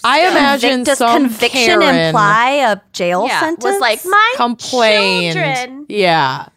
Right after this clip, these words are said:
Speaker 2: He fell
Speaker 1: And he
Speaker 2: out
Speaker 1: got
Speaker 2: of
Speaker 1: a
Speaker 2: his
Speaker 1: fine.
Speaker 2: canoe, people, okay? He was startled.
Speaker 1: Leave him
Speaker 3: Oh
Speaker 1: the
Speaker 3: my
Speaker 1: fuck
Speaker 3: God.
Speaker 1: alone.
Speaker 3: I shoveled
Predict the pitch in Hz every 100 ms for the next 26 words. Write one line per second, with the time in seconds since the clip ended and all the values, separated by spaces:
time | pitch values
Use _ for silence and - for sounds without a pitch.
0 | _ _ _ - 523 - 539 659 190 370
1 | 247 220 330 165 143 285 302 294 285 -
2 | 240 220 220 214 226 233 302 277 277 285
3 | - 359 339 349 - - 233 233 180 -
4 | - 302 370 427 320 359 349 320 208 220
5 | 202 190 180 151 127 147 165 440 539 -
6 | - - 349 339 370 359 330